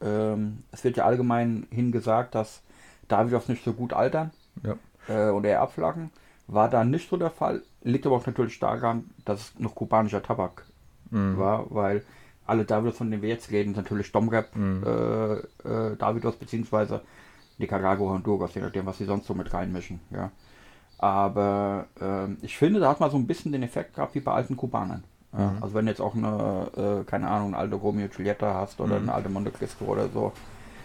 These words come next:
Speaker 1: Die hat so ein bisschen was, auf jeden Fall, also muffig wäre zu negativ belegt,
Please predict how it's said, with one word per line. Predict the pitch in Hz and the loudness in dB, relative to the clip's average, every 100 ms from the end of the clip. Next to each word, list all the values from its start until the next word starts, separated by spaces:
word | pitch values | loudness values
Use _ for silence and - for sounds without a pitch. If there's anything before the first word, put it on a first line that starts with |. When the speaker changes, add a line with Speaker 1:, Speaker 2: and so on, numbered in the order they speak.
| - - | -16 -2
Speaker 1:
Die | 113 | 0
hat | - | 4
so | |
ein | 135 | 2
bisschen | 131 135 | 2 2
was, | 120 117 - | 2 2 -6
auf | - | 0
jeden | 127 127 | 0 4
Fall, | 127 120 117 - - - - - - - - 117 - | 4 4 4 -2 -18 -20 -20 -20 -20 -10 -4 -4 0
also | - 107 | 0 4
muffig | 135 175 202 - | 4 6 6 6
wäre | 131 | 2
zu | - 127 | 4 2
negativ | 165 196 202 - | 4 2 0 0
belegt, | 196 202 240 | 4 4 2